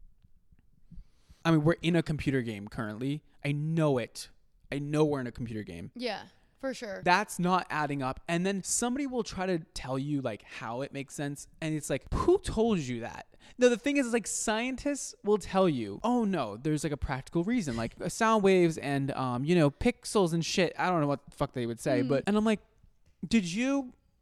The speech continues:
Speaker 1: did you discover that yourself, or are you listening to somebody who discovered it?" Because
Speaker 2: Yeah.
Speaker 1: I don't think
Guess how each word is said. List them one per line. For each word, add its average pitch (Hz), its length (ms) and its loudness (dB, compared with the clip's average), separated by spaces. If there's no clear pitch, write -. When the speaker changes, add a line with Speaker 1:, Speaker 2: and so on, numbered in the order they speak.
Speaker 1:
did 180 200 0
you 226 360 -4
discover 196 600 4
that 180 140 6
yourself, 185 480 6
or 214 60 8
are 185 40 8
you 185 220 4
listening 151 580 0
to 147 100 -4
somebody 135 340 -2
who 127 120 -4
discovered 113 540 -6
it?" - 80 -10
Because 160 280 -2
Speaker 2:
Yeah. 294 240 2
Speaker 1:
I 185 140 8
don't 214 240 6
think - 420 0